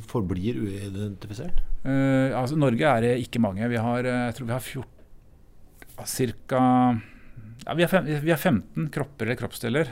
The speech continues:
Speaker 2: i Norge som ikke er identifisert siden nitten syvogførti.
Speaker 1: Siden nitten syvogførti?
Speaker 2: Ja. Og, og mange av disse er nok, eh, vesentlig eldre enn syvogførti. Altså, det er kanskje flere hundre år gammelt. Vi vet ikke hvor gammelt. Det er knok-, nå er vi på knoklenivå. Ikke hele kropper alt sammen, men noen,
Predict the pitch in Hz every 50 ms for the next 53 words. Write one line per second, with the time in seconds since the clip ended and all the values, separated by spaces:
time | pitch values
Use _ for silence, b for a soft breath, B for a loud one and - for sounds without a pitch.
0 | B B B B B B 123 123 123 110 104 131 147 139 - 139 - - - -
1 | - 107 104 101 107 92 - - 110 - - 101 101 - - - 113 113 101 113
2 | 117 113 - - - - - 104 104 107 107 104 - - - 107 95 107 98 104
3 | - - 127 123 - B B B B B B B B B B B B 127 131 139
4 | 135 120 143 151 - - 113 110 113 135 127 - 131 - - - - - - -
5 | 101 82 - - B B B B B B 139 139 135 139 143 143 139 139 139 143
6 | 151 156 139 120 131 151 165 151 - 196 202 175 123 - - - 113 113 110 107
7 | 123 127 120 - - 135 123 123 120 120 117 117 120 120 117 113 104 101 101 98
8 | 101 110 110 107 - - 113 135 147 113 107 98 101 98 107 117 113 110 - 107
9 | 104 110 101 104 - - 123 120 104 117 120 117 110 107 107 107 - - - -
10 | - - - _ - - - - - - 120 110 - - 107 104 107 98 95 107
11 | 113 101 107 98 95 101 104 101 101 123 120 110 - - 139 131 117 110 101 82
12 | - - 113 113 120 117 113 113 104 90 92 101 110 - - - - 117 107 -
13 | - - - - - 123 117 117 113 107 123 123 - - 110 - - - 113 107
14 | 110 107 107 113 113 131 160 160 131 113 - 147 147 147 104 104 - 123 95 -
15 | 117 110 107 101 107 113 147 156 135 123 123 123 117 113 104 104